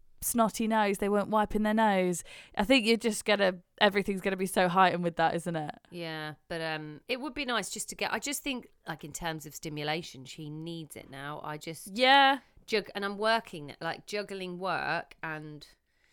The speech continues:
Speaker 2: you know, I was working before, but now I'm working on weekends. It is a lot more intense. It, you know, I'm just tireder. If that's,
Speaker 1: Yeah.
Speaker 2: that's not even a word, I'm making it words. So,
Speaker 1: <laughs>
Speaker 2: um,
Speaker 1: But I felt it, like,
Speaker 2: Yeah.
Speaker 1: yeah, I'm tireder, yeah.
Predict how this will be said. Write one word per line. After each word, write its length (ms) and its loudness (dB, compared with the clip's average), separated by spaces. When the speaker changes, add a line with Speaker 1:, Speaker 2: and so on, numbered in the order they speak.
Speaker 2:
you 100 -10
know, 140 2
I 60 4
was 160 -4
working 280 0
before, 320 -2
but 140 -6
now 140 2
I'm 80 -4
working 260 -6
on 100 -8
weekends. 460 -8
It 100 -10
is 120 -8
a 100 -2
lot 180 -4
more 140 -6
intense. 460 -10
It, 140 -8
you 140 -10
know, 140 -12
I'm 140 -12
just 420 -10
tireder. 600 -6
If 160 -14
that's, 160 -4
Speaker 1:
Yeah. 180 4
Speaker 2:
that's 180 -2
not 120 -8
even 200 -6
a 40 -6
word, 400 0
I'm 120 -6
making 260 -10
it 80 -14
words. 500 -10
So, 480 2
Speaker 1:
<laughs> 280 -6
Speaker 2:
um, 480 -2
Speaker 1:
But 180 4
I 80 6
felt 380 2
it, 240 -4
like, 200 -2
Speaker 2:
Yeah. 320 2
Speaker 1:
yeah, 240 10
I'm 240 8
tireder, 540 0
yeah. 340 4